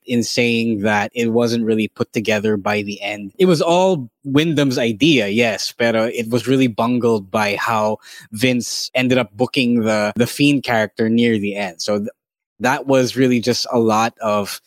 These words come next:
indifference from my part. But a lot of people really liked the return of Bray Wyatt. They're really hyped to the point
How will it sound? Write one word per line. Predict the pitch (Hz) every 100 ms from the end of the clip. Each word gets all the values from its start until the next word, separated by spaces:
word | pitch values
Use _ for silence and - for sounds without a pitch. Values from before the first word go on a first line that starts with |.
| _ 123
indifference | 120 120 117 117 107
from | - 104
my | 107 110
part. | - 95 104
But | 151 180 131 -
a | 135
lot | 147 170
of | 160
people | 170 180 160 160 139
really | 139 175 196 170
liked | 156 196 202 - - -
the | 117 127
return | 131 143 147 139
of |
Bray | 110 123
Wyatt. | 117 113 110 117
They're | 131 127
really | 156 170
hyped | 139 175 175 - - _ _ _ -
to |
the | 143
point | 127 156 160 151